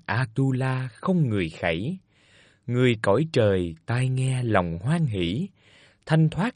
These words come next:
giữa trời không chỗ che ngăn. Bồ Tát tọa thiền biết vô ngại cõi thánh phàm, trong một niệm thọ trì muôn pháp Phật, hiện vô lượng sắc thân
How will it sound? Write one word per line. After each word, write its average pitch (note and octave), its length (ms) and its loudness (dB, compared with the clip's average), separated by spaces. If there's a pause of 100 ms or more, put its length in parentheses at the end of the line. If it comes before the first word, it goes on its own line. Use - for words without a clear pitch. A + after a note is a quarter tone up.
giữa G#2+ 340 2
trời F2 380 2
không E3+ 360 0 (100)
chỗ F#2+ 400 0
che C#3 220 0
ngăn. C3+ 360 -2 (640)
Bồ C3 280 6
Tát - 380 -4
tọa F#2+ 320 4
thiền F#2 400 -2 (280)
biết D#3 160 2 (120)
vô D#3+ 280 4
ngại F2 460 -2
cõi F2+ 460 0
thánh D3+ 240 -2
phàm, E2 500 0 (540)
trong C3 300 0
một F2+ 260 -2
niệm F2+ 400 -2 (140)
thọ F2 380 0
trì E2 360 -2
muôn A2 400 -2 (100)
pháp F#3+ 240 -4
Phật, G2 240 0 (680)
hiện G#2+ 360 0
vô E3+ 240 2
lượng F#2 440 0
sắc - 260 -4 (100)
thân D3+ 340 2